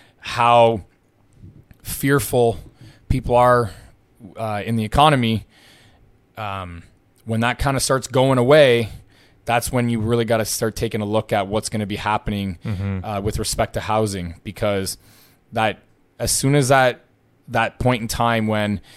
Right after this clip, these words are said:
Speaker 1: when people, how can I explain this?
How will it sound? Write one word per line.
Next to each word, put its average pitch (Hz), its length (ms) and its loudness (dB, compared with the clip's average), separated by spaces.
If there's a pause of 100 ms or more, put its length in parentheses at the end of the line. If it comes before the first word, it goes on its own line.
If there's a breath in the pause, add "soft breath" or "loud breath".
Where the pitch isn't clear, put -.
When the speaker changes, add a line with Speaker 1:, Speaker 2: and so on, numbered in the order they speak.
(1800 loud breath)
Speaker 1:
when 123 180 -2
people, 123 520 0 (920)
how 101 100 -18
can 98 100 -18
I 92 60 -18
explain 87 280 -20
this? 82 140 -20